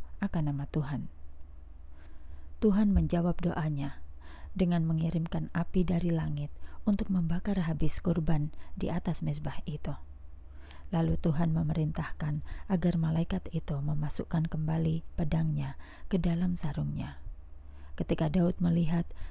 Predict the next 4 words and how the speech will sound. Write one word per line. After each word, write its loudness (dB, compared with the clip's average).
bahwa 6
Tuhan 4
mengabulkan 8
permohonannya, 2